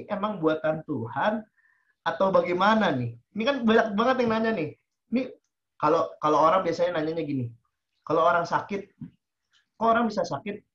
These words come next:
Itu karena ulah setan apa karena emang, eh, pekerjaan Tuhan? Kalau pekerjaan Tuhan, kenapa Tuhan biarkan orang sakit? Nah, kan sama nih kurang lebih kayak pandemi ini nih. Pandemi ini ulahnya iblis ya gitu kan. Banyak orang kan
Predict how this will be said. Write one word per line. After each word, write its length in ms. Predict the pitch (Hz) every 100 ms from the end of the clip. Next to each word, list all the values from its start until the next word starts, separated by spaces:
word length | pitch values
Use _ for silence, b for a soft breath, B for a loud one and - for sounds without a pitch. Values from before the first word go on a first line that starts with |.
| _
Itu 320 | - 170 240 240
karena 320 | 185 175 -
ulah 240 | 175 165
setan 480 | 160 131 - 190 214 - _ _ _ _
apa 180 | 196 185
karena 380 | 180 180 180 180
emang, 180 | 180 175 170 _ _ _ _ _ _ -
eh, 260 | 160 165 165
pekerjaan 420 | 165 160 170 170
Tuhan? 320 | 185 180 170 120 - -
Kalau 140 | 180
pekerjaan 380 | 180 180 185 190
Tuhan, 240 | 220 233 226
kenapa 400 | 233 233 226 -
Tuhan 240 | 196 196
biarkan 320 | 185 180 196
orang 220 | 180 185 180
sakit? 460 | 165 175 180 -
Nah, 420 | 160 175 160 135 - _ _
kan 160 | - 226
sama 320 | - 202 214
nih 120 | 208 -
kurang 280 | 180 175
lebih 240 | 175 220 175
kayak 240 | 170 -
pandemi 400 | 170 160 160 180
ini 120 | 196 185
nih. 140 | 151 - - - _ _
Pandemi 480 | 185 185 196 208 208
ini 100 | 269 - - - 190 -
ulahnya 320 | 226 220 220 226
iblis 320 | 175 254 -
ya 160 | 220 165
gitu 240 | 147 147 165
kan. 160 | 208
Banyak 240 | 170 156 170
orang 220 | 180
kan 100 | 202